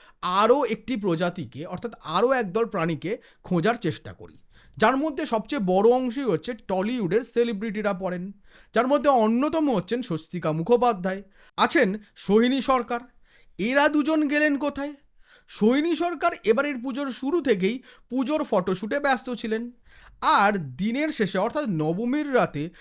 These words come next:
স্বস্তিকা নিজেই নিজের Facebook প্রোফাইলে প্রকাশ করলেন তার পুজো পরিক্রমার ভিডিও। তিনি একেবারে নাগরদোলায় উঠে ড্রোন শটের মাধ্যমে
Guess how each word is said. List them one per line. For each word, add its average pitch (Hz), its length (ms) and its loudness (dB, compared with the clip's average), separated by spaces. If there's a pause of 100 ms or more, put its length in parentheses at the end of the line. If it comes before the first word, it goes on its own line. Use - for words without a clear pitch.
(120)
স্বস্তিকা 311 520 -2
নিজেই 247 500 -2
নিজের 294 260 -2
Facebook 220 520 -4
প্রোফাইলে 214 800 0 (260)
প্রকাশ 254 440 2
করলেন 175 460 0
তার 202 320 2
পুজো 247 480 -4
পরিক্রমার 185 720 0
ভিডিও। 262 500 2 (420)
তিনি 294 240 2
একেবারে 339 380 -2
নাগরদোলায় 285 880 0
উঠে 196 600 0 (240)
ড্রোন 269 520 0
শটের 254 480 0
মাধ্যমে 214 640 -2